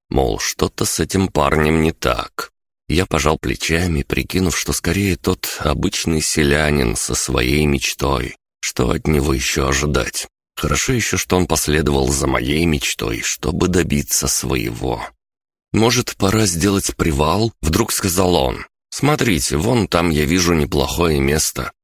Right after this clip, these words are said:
И, встав на небольшом возвышении, он указал рукой на очередную рощицу, ничем не примечательную на фоне остальных. Несколько берёз, ив и ещё каких-то деревьев неровно сгрудились посреди поля.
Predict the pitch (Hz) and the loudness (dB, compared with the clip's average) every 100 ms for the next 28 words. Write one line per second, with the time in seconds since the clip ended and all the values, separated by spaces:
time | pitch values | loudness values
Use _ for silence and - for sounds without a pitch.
0 | _ - - - - - 80 69 65 - | _ -2 -2 -2 -4 0 0 2 0 2
1 | 73 69 64 64 65 - 82 87 69 71 | 2 2 0 -2 -2 0 2 2 2 2
2 | 85 73 73 80 80 76 62 82 87 76 | 2 0 0 2 2 2 0 0 2 2
3 | 76 69 73 73 71 82 76 65 80 - | 2 0 0 0 2 2 2 2 0 0
4 | 95 - - - _ 71 67 73 82 85 | -4 -6 -8 -8 _ -4 -2 0 2 0
5 | - 80 73 - 69 - 87 90 90 90 | 0 0 0 0 -2 0 0 2 2 2
6 | - 80 78 73 - - 69 67 71 62 | 0 0 2 2 0 -2 0 2 0 -2
7 | - - _ _ - 85 104 - 65 65 | -6 -14 _ _ -2 0 0 -2 -2 -2
8 | 60 65 80 95 - - - - 78 90 | -2 0 0 0 -2 -4 -6 -4 -2 -2
9 | - - - 67 65 - - 90 - - | -6 -10 -4 -2 0 -2 -2 -2 -2 -2
10 | - 65 67 78 87 78 73 - 65 65 | -2 -2 0 2 0 0 -2 0 0 2
11 | 85 90 87 78 71 69 71 90 90 85 | 2 2 2 2 0 0 2 2 2 0
12 | - 76 - 78 69 67 - 69 69 62 | -2 -2 0 0 0 -2 0 2 2 0
13 | - | -4